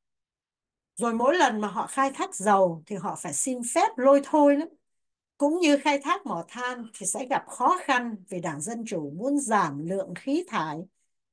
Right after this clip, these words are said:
để mà bảo vệ môi trường. Nên cử tri của bà Lee á, đều nghĩ là Biden sẽ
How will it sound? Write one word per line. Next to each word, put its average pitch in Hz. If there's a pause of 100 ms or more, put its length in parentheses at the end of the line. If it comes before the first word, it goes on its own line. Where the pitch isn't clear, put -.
(200)
để 214
mà 185
bảo 180
vệ 202
môi 247
trường. 185 (1200)
Nên 339
cử 214
tri 302
của 247
bà 202
Lee 277 (120)
á, 330 (1080)
đều 220
nghĩ 220
là 262
Biden 233
sẽ 240